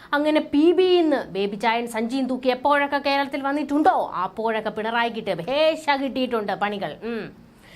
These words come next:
സത്യത്തിൽ ബേബി സഖാവ് മാത്രമല്ല പിണറായിക്കിട്ട് താങ്ങാൻ പാർട്ടിയിൽ നിൽക്കുന്നത്,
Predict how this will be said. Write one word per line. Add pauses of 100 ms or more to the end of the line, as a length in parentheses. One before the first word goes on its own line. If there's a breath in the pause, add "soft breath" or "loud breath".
(120)
സത്യത്തിൽ
ബേബി
സഖാവ്
മാത്രമല്ല
പിണറായിക്കിട്ട്
താങ്ങാൻ
പാർട്ടിയിൽ
നിൽക്കുന്നത്,